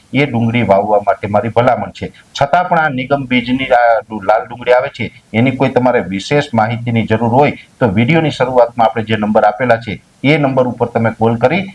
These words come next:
અને વિશેષ માહિતી મેળવી શકો છો. અત્યારે આ વીડિયોની અંદર એટલું જ.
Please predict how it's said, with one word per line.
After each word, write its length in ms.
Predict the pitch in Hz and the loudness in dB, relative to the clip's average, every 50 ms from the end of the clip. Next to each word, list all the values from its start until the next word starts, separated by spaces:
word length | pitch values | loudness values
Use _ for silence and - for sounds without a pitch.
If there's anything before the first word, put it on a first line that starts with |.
| _ - | _ -4
અને 140 | - 117 110 | -2 0 0
વિશેષ 380 | 90 87 110 110 - 131 117 - - - | 0 0 -2 0 0 0 -2 -2 0 0
માહિતી 360 | 101 92 98 98 95 - 104 | -2 -2 -2 -4 -8 -6 -6
મેળવી 280 | 98 101 98 95 90 80 | -4 -4 -4 -4 -6 -8
શકો 260 | - - - - 82 | -8 -8 -8 -8 -6
છો. 200 | - 85 78 - - - - | -6 -6 -8 -8 -10 -10 -4
અત્યારે 320 | - 113 - - 131 131 131 | -4 -2 0 2 2 4 4
આ 60 | 127 | 2
વીડિયોની 380 | 117 120 120 117 123 120 117 117 | 2 -2 -2 -2 -2 0 2 2
અંદર 160 | 117 151 233 | 2 2 2
એટલું 260 | 254 - - 190 | 0 -2 -2 -2
જ. 40 | 190 | -4